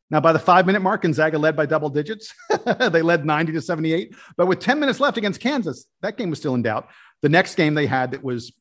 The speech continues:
remotely co-, close on December second. Again, we're going back to December. They played West Virginia. Um, West Virginia actually led them fifty-six to fifty-five with eleven minutes left in that game. The game was tied at sixty-seven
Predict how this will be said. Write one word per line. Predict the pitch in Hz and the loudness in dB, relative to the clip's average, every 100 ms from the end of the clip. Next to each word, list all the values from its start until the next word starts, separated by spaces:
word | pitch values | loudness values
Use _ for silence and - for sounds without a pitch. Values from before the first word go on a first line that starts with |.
| - | -14
remotely | 131 139 139 156 143 139 | -2 0 2 2 0 -6
co-, | - 135 | -6 -8
close | - 143 113 123 - _ - - _ - | -6 -4 -2 -4 -12 _ -20 -20 _ 0
on | 143 143 | 2 2
December | 139 - 196 208 | 0 4 4 4
second. | - 160 - 135 | 2 0 0 -4
Again, | 139 143 135 | -2 -2 -4
we're | 135 160 | -8 -4
going | 196 151 | -2 -2
back | 156 151 | -4 -6
to | 143 107 _ - | -6 -8 _ -8
December. | 143 - 175 127 | -6 2 4 2
They | 101 131 | 0 2
played | 160 131 | 4 4
West | 170 - | 2 4
Virginia. | 185 143 147 175 233 _ _ _ _ _ _ _ 143 | 0 2 0 0 -4 _ _ _ _ _ _ _ -4
Um, | 131 127 123 | -2 -2 2
West | 156 185 | 2 4
Virginia | 175 180 180 | 0 0 0
actually | 160 170 - 180 | 0 -2 0 0
led | 156 190 220 | 4 0 0
them | 131 | -4
fifty-six | 123 185 190 - 185 - | -2 -4 -4 -4 -6 -6
to | 196 | -4
fifty-five | 202 202 202 202 147 | -2 0 -2 -2 -4
with | 139 | -2
eleven | 147 165 175 | 0 2 0
minutes | 170 160 | -2 -2
left | 185 196 | -4 -2
in | |
that | 175 | -2
game. | 208 202 123 - | -2 -6 -6 2
The | 180 | 4
game | 196 | 4
was | 175 | 2
tied | - 175 196 | 0 2 2
at | 202 | 2
sixty-seven | - 214 - 190 202 247 - | -2 -6 -4 -4 -4 -4 -8